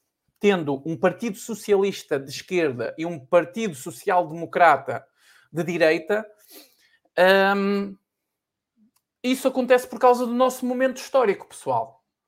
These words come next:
Mas nós para analisarmos prime-, nós para analisarmos o nosso momento histórico, nós temos que ter algum background, eh, socia-, eh, nós temos que ter algum background filosófico e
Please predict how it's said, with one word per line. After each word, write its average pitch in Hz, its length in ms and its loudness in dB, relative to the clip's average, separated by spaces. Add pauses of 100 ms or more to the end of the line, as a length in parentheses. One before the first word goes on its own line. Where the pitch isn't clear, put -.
(640)
Mas 240 560 -2 (1080)
nós 262 180 2
para 240 140 2
analisarmos 190 640 4
prime-, 185 400 -4 (100)
nós 233 200 -4
para 240 100 -2
analisarmos 165 480 0
o 165 60 -6
nosso 180 280 -6
momento 165 220 -8
histórico, 135 420 -4
nós 185 160 -6
temos 202 280 -8
que - 100 -20
ter 196 360 4
algum 185 340 -2
background, 180 800 0 (440)
eh, 160 160 -2
socia-, 190 540 -8
eh, 151 140 2
nós 170 180 -6
temos 190 180 -10
que - 60 -10
ter 196 60 0
algum 170 280 0
background 160 520 -2
filosófico 170 960 -4
e 196 320 -8